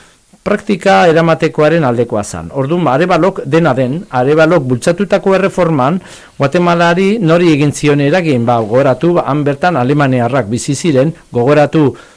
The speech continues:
Ubikok gerra deklaratu ziola Alemaniari, mm, ba, Estatu Batuak gerran zegoelako Alemanerekin, eta, bueno, haien lurre,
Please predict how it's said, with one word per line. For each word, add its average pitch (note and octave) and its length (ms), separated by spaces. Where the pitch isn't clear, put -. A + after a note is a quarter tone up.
Ubikok C3+ 600
gerra D3+ 260
deklaratu C#3+ 480
ziola D3 540
Alemaniari, C3+ 800
mm, B2+ 240
ba, A#2 340
Estatu C3 340
Batuak B2+ 540
gerran B2+ 300
zegoelako B2 480
Alemanerekin, F3 840
eta, C#3+ 300
bueno, D3+ 320
haien F3+ 340
lurre, F3 460